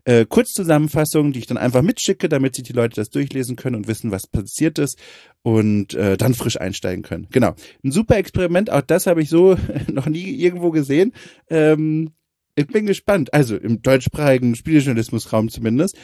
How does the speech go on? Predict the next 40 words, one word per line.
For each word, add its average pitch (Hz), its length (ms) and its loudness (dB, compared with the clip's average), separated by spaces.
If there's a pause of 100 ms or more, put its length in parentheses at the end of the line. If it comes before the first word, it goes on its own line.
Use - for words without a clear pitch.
(280)
Ich 156 160 2
bin 185 140 2
gespannt. 151 400 0
Bin 156 160 0
sehr 165 140 4
stolz, 185 280 4
dass 180 80 0
ich 156 60 -2
das 143 160 -2
umsetzen 185 440 -2
darf, 160 300 0 (320)
ähm, 127 500 0
dass 143 220 0
ihr - 100 -2
auch 120 80 0
vor - 140 -2
allem 123 140 0
die 120 100 -8
Geduld 151 500 0
habt 175 220 -6
mit 160 180 -12
mir. 185 280 -6 (400)
Ähm, 127 460 0 (220)
nochmal 147 320 0
zur 147 200 0
Erinnerung. 180 580 2
<laughs> - 40 -20 (920)
Also - 220 -4
es 110 80 -12
soll 110 160 4
wie 113 80 -2
keine 110 260 0
Entschuldigung 143 540 2
klingen, 123 240 -4
aber 101 160 -2
es 120 60 -4
ist 143 160 -4
ein 160 60 -2
bisschen 127 220 -4
eine. 113 280 0